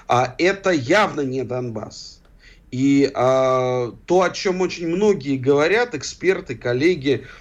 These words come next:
а, то, чего не хватает, очевидно, российской пропаганде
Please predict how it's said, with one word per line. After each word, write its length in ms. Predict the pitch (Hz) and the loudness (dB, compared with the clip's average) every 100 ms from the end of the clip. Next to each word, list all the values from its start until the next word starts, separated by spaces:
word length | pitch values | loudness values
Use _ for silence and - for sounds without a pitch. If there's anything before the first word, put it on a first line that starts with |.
| - - | -12 0
а, 600 | 123 123 123 123 123 120 | 2 4 4 4 2 2
то, 240 | - 170 | 2 2
чего 280 | - 160 165 | 2 0 2
не 140 | 160 | 2
хватает, 760 | 135 151 151 - 165 214 214 147 | 2 0 -2 2 2 2 0 -4
очевидно, 520 | 120 - 147 131 110 | -10 -10 -10 -8 -6
российской 560 | 123 127 143 113 - 101 | -6 -6 -8 -10 -10 -6
пропаганде 880 | 123 120 113 104 147 170 123 110 | -4 -2 -2 0 0 0 -4 -8